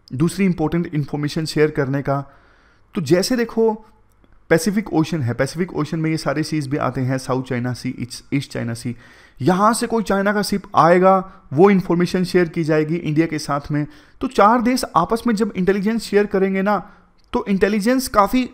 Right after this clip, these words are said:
स्ट्रॉन्ग शेयर होगी इंडिया के साथ में। ये भी एज है इंडिया का इंडियन ओशन रीजन में।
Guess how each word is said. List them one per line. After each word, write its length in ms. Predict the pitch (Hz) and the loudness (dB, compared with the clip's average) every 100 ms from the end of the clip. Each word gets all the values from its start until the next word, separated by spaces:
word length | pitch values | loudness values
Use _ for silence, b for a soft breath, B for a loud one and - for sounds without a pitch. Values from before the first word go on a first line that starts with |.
| - | -8
स्ट्रॉन्ग 440 | - 208 233 277 | -2 4 4 4
शेयर 260 | - 208 202 | 2 0 2
होगी 280 | 147 151 202 | 0 0 -2
इंडिया 320 | 165 170 185 | 0 2 2
के 120 | 175 | 0
साथ 240 | - 151 151 | -2 -2 0
में। 120 | 165 214 | 0 0
ये 240 | 143 226 | 0 0
भी 160 | 269 - | 0 0
एज 260 | 180 151 | -2 -2
है 240 | 123 196 - | -2 -2 -2
इंडिया 260 | 156 170 185 | -2 2 2
का 300 | 175 214 B B B B _ | 2 0 B B B B _
इंडियन 260 | 208 208 220 | 4 4 2
ओशन 340 | 139 123 131 | 0 -2 -2
रीजन 240 | 107 98 98 | -4 -4 -4
में। 200 | 87 | -6